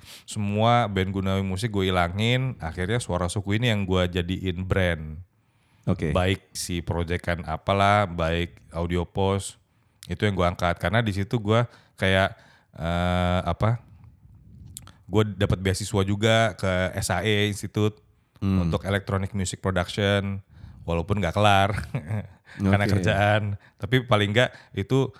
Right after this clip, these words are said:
Speaker 1: itu ngebuka ini gua lah, ngebuka networking, ngebuka, ngebuka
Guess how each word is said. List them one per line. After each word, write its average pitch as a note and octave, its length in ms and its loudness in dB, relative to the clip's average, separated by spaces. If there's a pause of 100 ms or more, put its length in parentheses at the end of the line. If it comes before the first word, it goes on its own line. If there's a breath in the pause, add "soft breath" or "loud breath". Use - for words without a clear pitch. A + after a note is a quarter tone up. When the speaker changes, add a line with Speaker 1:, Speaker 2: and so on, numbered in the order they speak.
(160 soft breath)
Speaker 1:
itu F#2 200 -4
ngebuka G2 500 0
ini G2 160 -2
gua G#2 180 2
lah, G2 120 2
ngebuka E2 460 -6
networking, F#2 680 -2
ngebuka, D#2+ 520 -8 (480 soft breath)
ngebuka E2+ 360 -8